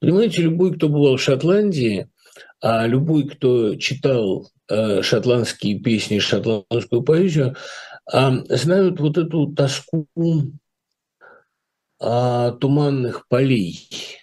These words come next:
вересковых. Ведь и Стивенсон шотландец, и вересковый мед — шотландская легенда.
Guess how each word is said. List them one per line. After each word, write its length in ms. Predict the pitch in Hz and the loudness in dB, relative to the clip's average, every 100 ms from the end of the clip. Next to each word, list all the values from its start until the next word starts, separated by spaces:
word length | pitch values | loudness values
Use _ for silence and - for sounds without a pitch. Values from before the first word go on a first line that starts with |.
| _ | _
вересковых. 920 | - 101 95 73 - - 73 73 - - | -10 -4 -2 -2 -6 -6 -4 -4 -6 -8
Ведь 280 | 123 131 143 | -4 -2 0
и 60 | |
Стивенсон 540 | 143 - 170 143 - 92 | -2 0 0 0 -2 -2
шотландец, 960 | 87 - - 76 65 - - - - - - | -2 -2 -2 -4 -6 -10 -10 -8 -10 -12 -10
и 240 | 87 - - - - | -8 -8 -12 -16 -4
вересковый 500 | 113 123 117 - 117 | 2 2 2 2 2
мед — 220 | 117 117 110 | 2 0 0
шотландская 640 | 113 110 98 95 - 82 | -2 -2 -2 -4 -4 -2
легенда. 600 | 82 78 85 80 - - | -2 -2 -2 -2 -2 -4